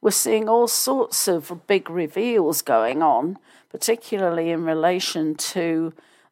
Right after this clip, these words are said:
the deaths related to the covid so-called vaccine.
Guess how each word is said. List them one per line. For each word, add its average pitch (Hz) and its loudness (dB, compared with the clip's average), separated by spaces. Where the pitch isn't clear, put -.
the 160 0
deaths - 4
related 165 0
to 151 -6
the 147 -6
covid 160 -2
so-called 156 -4
vaccine. 151 -2